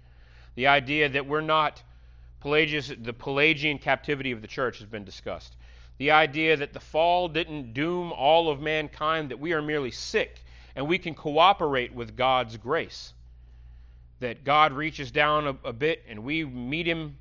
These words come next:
in the middle and then everything works together. But what does that imply? It implies that we've done some things along the way in order to reach up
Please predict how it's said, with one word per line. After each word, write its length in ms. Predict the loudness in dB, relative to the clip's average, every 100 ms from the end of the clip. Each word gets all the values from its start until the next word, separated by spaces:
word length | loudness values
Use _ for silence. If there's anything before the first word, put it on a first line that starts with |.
| -12
in 140 | -8
the 60 | -4
middle 440 | 0 0 0 -4 -10 -20 -18
and 180 | -14 -10
then 140 | -2 0
everything 420 | 0 -2 -4 -2
works 300 | -2 -2 -8
together. 520 | -10 -4 -4 -4 -12 -18 -20 -20 -20 -20 -20 -20 -20 -20 -20 -20 -20 -20 -20 -10
But 80 |
what 140 | -4 -4
does 120 | 0
that 160 | 0 0
imply? 500 | -4 -2 -2 -4 -10 -20 -14 -2
It 120 | 0
implies 640 | 0 0 6 8 6 4
that 140 | -4 -4
we've 300 | -6 -4 2
done 280 | 4 4
some 240 | 0 -4 -2
things 340 | -2 -2 -2
along 380 | 0 2 2 2
the 80 | 0
way 340 | 4 4 2
in 100 | 0
order 220 | 0 0
to 180 | -2 -4
reach 360 | -4 -6 -4 0
up 380 | 0 0 -6